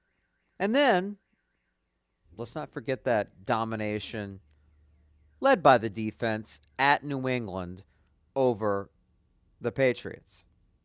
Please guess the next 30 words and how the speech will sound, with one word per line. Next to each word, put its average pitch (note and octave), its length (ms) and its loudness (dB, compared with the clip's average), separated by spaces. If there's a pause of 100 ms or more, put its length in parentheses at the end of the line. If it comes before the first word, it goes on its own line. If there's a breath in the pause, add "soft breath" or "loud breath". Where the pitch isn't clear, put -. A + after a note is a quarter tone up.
(460)
Pretty C3+ 180 -4
impressive A2+ 540 -4
looking, F#2 420 -8 (1600)
right? F#2 340 -8 (100)
This - 360 -8
is - 280 -20 (800)
three, F#2 280 -4
but C3+ 120 -4
we A#2 120 -4
know A#2 140 -4
what G2+ 180 -8
the G2+ 60 -14
floor B2 420 -4
is - 140 -10
like. - 380 -14 (1200)
The A#2+ 80 -2
home B2+ 260 2
loss G2 280 -2
to - 100 -14
the F2+ 100 -10
Falcons F2 520 -8
you're G2 80 -12
trying F2 340 -8
to F#2+ 140 -10
avenge F2 400 -12
this - 200 -14
weekend A#2 320 -6
on E2 120 -10
the G2 80 -10
road. B2+ 420 2